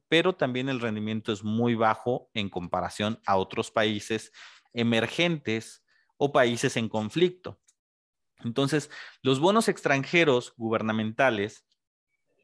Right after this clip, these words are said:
son buena opción para diversificar el portafolio cuando queremos asumir cierto nivel de riesgo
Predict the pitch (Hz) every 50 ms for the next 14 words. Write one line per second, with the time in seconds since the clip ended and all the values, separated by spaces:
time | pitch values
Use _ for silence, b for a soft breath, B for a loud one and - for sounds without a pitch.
0 | - - - - - 160 165 160 156 160 175 185 196 196 180 - - - 156 147
1 | 147 156 143 139 127 123 110 110 104 - - 107 - - 117 123 127 127 - 113
2 | - - - - - 117 120 123 139 - - 120 101 98 - - 104 113 120 123
3 | 123 120 - - 107 107 113 120 123 127 b b b b b b b b b _
4 | - - - 160 165 170 165 165 - 180 170 151 127 123 127 131 127 131 120 110
5 | 110 117 110 107 101 101 110 135 202 - _